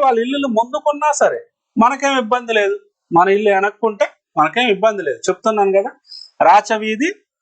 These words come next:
వైపు ఎక్కువ ప్లేస్ వదులుకోవచ్చు అన్న నియమం కారణంగా మనం పడమర వైపు ఎక్కువ ప్లేస్ వదులుకోవచ్చు. అదే ఇంటి వెనకాల మనకు పడమర అయితే అంత ప్లేస్ వదులుకోం,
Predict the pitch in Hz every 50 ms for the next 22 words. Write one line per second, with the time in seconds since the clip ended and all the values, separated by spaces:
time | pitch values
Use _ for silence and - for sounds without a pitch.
0 | _ _ _ _ _ _ _ _ _ - 170 185 208 208 202 208 240 294 214 202
1 | 202 - 226 220 208 - 196 196 202 202 - - 220 202 190 175 175 175 170 -
2 | 180 175 175 175 175 - - 170 165 165 160 165 165 160 160 156 151 147 143 -
3 | _ _ _ _ _ _ _ _ _ _ _ - - - 160 175 185 190 190 202
4 | 208 220 233 302 392 - - _ _ _ _ _ _ _ _ _ _ - 185 208
5 | 240 240 220 226 247 - _ _ _ _ _ _ - 190 196 208 208 208 202 196
6 | 196 196 196 - 277 208 - - 208 202 202 180 180 180 175 208 175 151 147 131
7 | - - 123 117 131 - - - - - 180 208 254 277 277 277 262 - 185 208
8 | 240 226 269 262 226 208 202 214 233 233 262 269 277 269 269 254 240 226 214 202
9 | - - 180 175 180 196 208 202 202 180 165 151 151 - 269 - - _ _ _
10 | _ _ _ _ _ _ - 240 233 240 226 226 240 247 233 - 285 311 339 359
11 | _ _ _ _ _ _ - 214 214 208 180 - 135 117 98